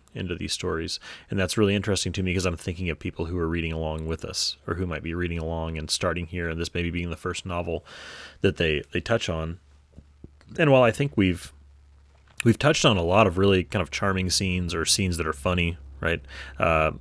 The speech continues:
or scenes that are, that are moving to us or lines that really mean something to us.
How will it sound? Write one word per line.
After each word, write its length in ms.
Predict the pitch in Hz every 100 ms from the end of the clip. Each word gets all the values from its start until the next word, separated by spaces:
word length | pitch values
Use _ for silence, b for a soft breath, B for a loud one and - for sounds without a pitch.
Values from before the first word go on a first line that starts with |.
| -
or 220 | 90 78
scenes 440 | - 98 90 85
that 120 | 85 78
are, 320 | 80 80 - - -
that 140 | 107 95
are 60 |
moving 400 | 92 101 92 92 90
to 220 | 98 87
us 200 | 90 -
or 60 | 90
lines 420 | 87 87 87 85
that 180 | 92 -
really 140 | 87
mean 180 | 85 87
something 300 | 85 87 85
to 160 | - 90
us. 160 | 82